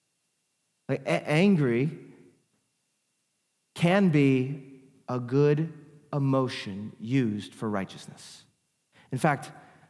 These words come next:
I think a lot of the things that, that are motivating, um, social justice of liber-, liber-, liberating women and children who are, are in the, the sex trade, it's an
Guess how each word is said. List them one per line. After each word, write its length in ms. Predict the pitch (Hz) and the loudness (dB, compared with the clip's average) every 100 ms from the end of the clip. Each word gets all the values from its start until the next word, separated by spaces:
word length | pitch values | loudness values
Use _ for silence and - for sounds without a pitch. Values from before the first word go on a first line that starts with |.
| _ _ _ - | _ _ _ -4
I 60 | |
think 160 | 143 151 | 2 2
a 40 | |
lot 220 | 127 131 147 | 4 2 2
of 80 | |
the 80 | 139 | 0
things 300 | 135 139 135 | 0 0 2
that, 200 | 131 120 | 0 -2
that 120 | 127 | 0
are 100 | 120 | 0
motivating, 1160 | 107 110 120 123 143 143 135 127 123 120 117 117 - - - | 0 0 0 2 2 2 2 2 2 0 -2 -6 -12 -20 -6
um, 380 | 113 107 104 - - | 0 0 -2 -6 -16
social 400 | - - 135 139 | -8 -4 -2 -2
justice 480 | 131 135 139 160 - | -2 -2 -2 -4 -6
of 180 | - 113 | -6 -4
liber-, 380 | 117 123 135 135 | -2 -2 -4 -4
liber-, 380 | 143 139 139 139 - - | 0 2 0 -2 -10 -8
liberating 840 | 131 139 147 147 143 139 147 147 151 - - | 0 2 4 4 4 4 4 2 -2 -10 -4
women 420 | 127 135 160 170 | 0 4 4 4
and 120 | 110 | 0
children 380 | - 143 135 151 | -4 -2 0 2
who 120 | 139 135 | 2 2
are, 180 | 131 131 - 123 | 0 -4 -8 -4
are 100 | 120 | -2
in 100 | 117 | 0
the, 100 | 113 | -4
the 160 | 123 | -6
sex 500 | 113 - 135 135 - - | -8 -4 -2 -2 -6 -8
trade, 540 | - 147 147 160 151 - - - _ _ _ _ _ _ _ _ _ _ _ - | -2 2 4 2 -2 -12 -20 -20 _ _ _ _ _ _ _ _ _ _ _ -4
it's 140 | 143 | -2
an 160 | 135 | -2